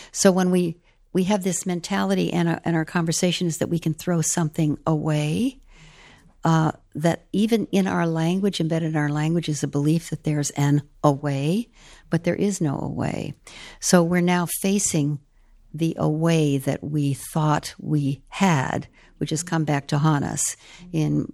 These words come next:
you know, this island of plastic bottles in the ocean, et cetera. Um, so I, I, I don't have a solution for that.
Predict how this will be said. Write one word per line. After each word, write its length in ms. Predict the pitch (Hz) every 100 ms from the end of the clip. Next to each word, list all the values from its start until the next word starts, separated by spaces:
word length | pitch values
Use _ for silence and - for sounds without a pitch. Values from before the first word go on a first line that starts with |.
| -
you 160 | - 160
know, 220 | 143 135
this 260 | 139 131 -
island 400 | 147 147 143 143
of 100 | 135
plastic 380 | - 139 - -
bottles 340 | 135 - 131 -
in 60 |
the 140 | - 98
ocean, 320 | 147 - 76
et 80 | -
cetera. 500 | - 147 151 - - - - - - -
Um, 440 | 170 160 151 151 - _ - -
so 300 | - 190 -
I, 200 | 180 175 - -
I, 240 | 175 175 - 190
I 100 | 170
don't 340 | 196 214 -
have 320 | 147 185 190
a 60 | 185
solution 580 | - 143 151 185 - 214
for 160 | 220
that. 380 | 214 220 226 -